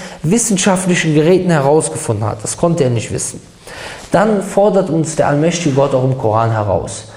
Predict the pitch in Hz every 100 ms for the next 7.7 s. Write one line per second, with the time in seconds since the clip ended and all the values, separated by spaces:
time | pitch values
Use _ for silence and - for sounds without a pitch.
0 | - - - 131 - 208 202 196 190 147
1 | 117 147 190 - - - 127 - 147 147
2 | - - - 147 131 135 135 151 156 160
3 | 147 131 120 127 127 127 - 170 151 -
4 | 190 170 165 - - - - - - 185
5 | 214 220 - - - 233 - - 190 175
6 | 160 143 - 165 165 160 143 151 151 -
7 | 117 113 110 107 104 - -